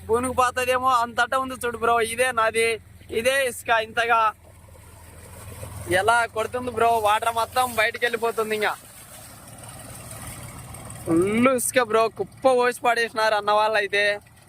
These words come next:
కుప్ప కుప్పనే, వా నమ్మ వేరే లెవెల్ బ్రో. బా, బా, బా, బా, బా, బా, బా, బా, బా. సూపర్, సూపర్. మీరు కూడా, ఆ,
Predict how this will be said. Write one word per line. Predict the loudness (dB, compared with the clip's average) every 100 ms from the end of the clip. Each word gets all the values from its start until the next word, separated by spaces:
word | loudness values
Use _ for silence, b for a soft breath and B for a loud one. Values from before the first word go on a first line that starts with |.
| -20 -20 -2
కుప్ప | -2 4 6
కుప్పనే, | 6 2 -2 2 4 4 4 4
వా | 2 2 2 2
నమ్మ | 2 2 2 0 2
వేరే | 4 4 2 2 2 2
లెవెల్ | 2 2 4 2
బ్రో. | 2 2 2 2
బా, | 2 2
బా, | 2 2 2
బా, | 2 2
బా, | 0 0
బా, | 2 0
బా, | 0 -4 -4
బా, | -8 -8 -8
బా, | -8 -10
బా. | -12 -14 -20 -20 -18 -16 -14 -14 -12 -12 -4 2
సూపర్, | 2 2 0
సూపర్. | 0 0 2 2 0 -6 -20 -20 -2
మీరు | 0 2
కూడా, | 4 4 4 2 0
ఆ, | -2 0 2 2